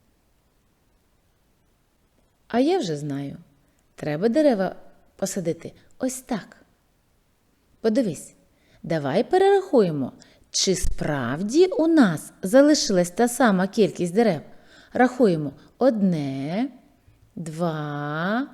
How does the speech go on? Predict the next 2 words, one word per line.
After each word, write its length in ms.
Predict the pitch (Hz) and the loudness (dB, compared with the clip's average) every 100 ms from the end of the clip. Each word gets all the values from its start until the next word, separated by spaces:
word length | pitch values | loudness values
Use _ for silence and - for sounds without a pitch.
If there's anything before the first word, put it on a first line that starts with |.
| - _ _ _ | -18 _ _ _
три, 960 | - 196 185 165 160 160 160 175 202 247 269 _ _ _ _ _ | -6 -2 0 -2 -2 -4 -2 -2 -2 -2 -6 _ _ _ _ _
чотири, 1300 | - 277 269 208 180 170 165 165 165 175 208 247 277 | -4 -2 -2 0 0 0 0 0 0 0 2 0 -2